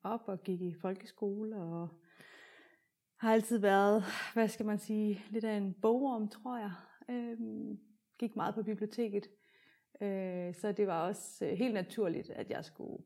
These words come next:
på gymnasiet, og det tog jeg på inde i Vejle, inde på Rosborg. Øh, og da jeg var færdig der,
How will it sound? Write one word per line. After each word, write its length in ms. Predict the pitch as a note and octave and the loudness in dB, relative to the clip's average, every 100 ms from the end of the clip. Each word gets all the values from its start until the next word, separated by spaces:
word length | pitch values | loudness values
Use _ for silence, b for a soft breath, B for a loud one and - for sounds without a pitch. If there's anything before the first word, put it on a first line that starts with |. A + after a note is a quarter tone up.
| - | -10
på 200 | G3 - | -10 -10
gymnasiet, 560 | - F3+ C#4 E4 E4 D4 - _ _ | -8 -4 -2 -2 -6 -10 -14 _ _
og 120 | - | -6
det 120 | F#3+ G3 | -4 -4
tog 180 | G3+ | -6
jeg 100 | - | -8
på 160 | - - | -10 -12
inde 220 | F3 F3 | -10 -10
i 220 | E3+ D#3 D#3+ _ _ _ - | -12 -14 -20 _ _ _ -8
Vejle, 320 | D#3+ F#3+ G3 | -8 -6 -8
inde 140 | E3+ | -12
på 100 | D#3 F3 | -12 -10
Rosborg. 400 | A#3 - B3+ A#3+ B B B B B B - | -10 -12 -16 -16 B B B B B B -6
Øh, 340 | A3 G#3 F#3+ F#3 F#3+ | -2 0 -2 -2 -2
og 120 | G#3 | -2
da 80 | G3+ | 0
jeg 100 | F#3+ | -2
var 60 | |
færdig 380 | F#3 G#3 G#3 G#3+ | -2 0 0 0
der, 180 | G3+ | -2